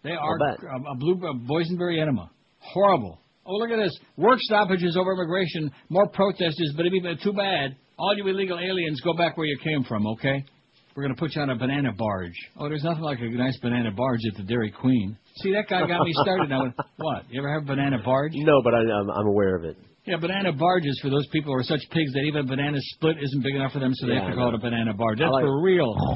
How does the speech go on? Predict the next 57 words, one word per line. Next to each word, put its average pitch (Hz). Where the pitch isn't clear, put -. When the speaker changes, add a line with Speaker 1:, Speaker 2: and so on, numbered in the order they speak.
Speaker 1:
real 202
porkers 147
out 113
there, 107
you 117
know? 139
Speaker 2:
If -
I 120
must 120
Speaker 1:
They 120
Speaker 2:
go 101
Speaker 1:
wanna 95
Speaker 2:
to 90
Speaker 1:
have, 98
Speaker 2:
Dairy 95
Speaker 1:
like, 87
a, 160
Speaker 2:
Queen. 135
Speaker 1:
they 160
wanna 175
have 165
a 139
banana 147
split 165
in 127
a 117
bathtub. 110
Which, 190
which 180
is 139
what 139
it's 127
for. 143
Oh, 240
look 247
at 240
this. 220
Here's 202
an 190
ad 196
fax. 117
Employment 208
insurance 180
premium 190
refunds. 135
Oh, 196
jeez. 147
Well, 185
what 233
is 143
going 120
on 147
with 147
this 151
world, 113
you 110
know? 135